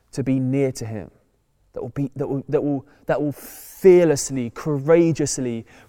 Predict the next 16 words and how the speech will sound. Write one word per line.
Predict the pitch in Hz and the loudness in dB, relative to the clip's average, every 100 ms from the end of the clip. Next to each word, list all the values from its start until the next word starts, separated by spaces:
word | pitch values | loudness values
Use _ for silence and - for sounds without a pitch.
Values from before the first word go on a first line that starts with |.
| _ - | _ 0
push | 185 185 - - | 4 4 2 -4
other | 165 151 | -2 -2
things | 151 160 151 | -6 -6 -6
aside | 131 - 131 123 113 107 - _ _ | -8 -4 -4 -4 -8 -14 -20 _ _
so | - | -4
that | 131 | -2
it | 135 - | -2 -4
can | 135 | -10
simply | 120 151 127 - | -8 -8 -8 -10
just | 120 120 - | -12 -14 -10
be | 120 | -8
with | 117 110 | -8 -12
him | - - 127 - | -20 -20 -20 -14
and | 123 117 | -10 -8
know | 120 117 | -8 -10
him. | 113 101 - | -12 -18 -20